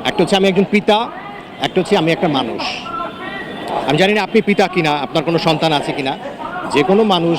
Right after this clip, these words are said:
যে কিনা পিতা, যার সন্তান আছে, তার কিন্তু এইভাবে মানুষ মারা যাওয়াটা এটা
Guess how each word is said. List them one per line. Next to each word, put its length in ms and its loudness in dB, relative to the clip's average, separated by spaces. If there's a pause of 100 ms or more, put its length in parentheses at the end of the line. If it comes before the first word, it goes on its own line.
(120)
যে 120 2
কিনা 220 2
পিতা, 580 2
যার 140 2
সন্তান 500 2
আছে, 460 2 (520)
তার 220 2
কিন্তু 340 4 (100)
এইভাবে 440 4
মানুষ 440 0
মারা 360 4
যাওয়াটা 500 4
এটা 360 0